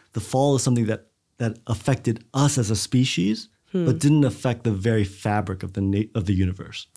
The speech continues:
Speaker 2: Okay.
Speaker 1: Right? And actually, the latter is more
Speaker 2: Hmm.
Speaker 1: likely on, um, old Earth views, right? So,
Speaker 2: Right.
Speaker 1: so I think that the former view where, like,
Speaker 2: Hmm.
Speaker 1: the universe's very nature and laws were changed by the fall, that's v-,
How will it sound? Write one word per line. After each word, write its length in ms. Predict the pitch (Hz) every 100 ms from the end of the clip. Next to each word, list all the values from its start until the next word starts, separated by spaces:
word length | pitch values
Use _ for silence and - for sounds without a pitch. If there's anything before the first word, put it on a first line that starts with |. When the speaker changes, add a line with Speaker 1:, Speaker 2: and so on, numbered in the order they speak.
| -
Speaker 2:
Okay. 340 | 160 151 147 147 -
Speaker 1:
Right? 140 | 139
And 120 | 147
actually, 220 | 151 156
the 100 | 139 123
latter 560 | 117 117 120 143 160
is 240 | 135 123 104
more 240 | 117 117
Speaker 2:
Hmm. 100 | 110
Speaker 1:
likely 460 | 104 107 147 113 107
on, 440 | 110 107 104 98 - _ _
um, 340 | 104 104 95 95 - - _ _ _ -
old 280 | 139 135
Earth 240 | 123 101 92
views, 500 | 110 101 101 113 -
right? 240 | 110 110 -
So, 200 | 151 143
Speaker 2:
Right. 80 | 143 -
Speaker 1:
so 120 | 160
I 20 |
think 160 | 156 185
that 200 | 160 127
the 100 | 135
former 480 | - - 143 165 160
view 180 | 120 131
where, 220 | 113 117
like, 160 | 110 107
Speaker 2:
Hmm. 40 | 117
Speaker 1:
the 60 |
universe's 720 | 113 120 139 127 139 127 107 101
very 320 | 98 123 135
nature 420 | 117 117 123 -
and 120 | 117 104
laws 280 | 98 104 101
were 100 | 95
changed 400 | - 107 107 -
by 80 |
the 100 | 104
fall, 340 | 95 110 117 120 - - -
that's 340 | 135 147 -
v-, 240 | 123 113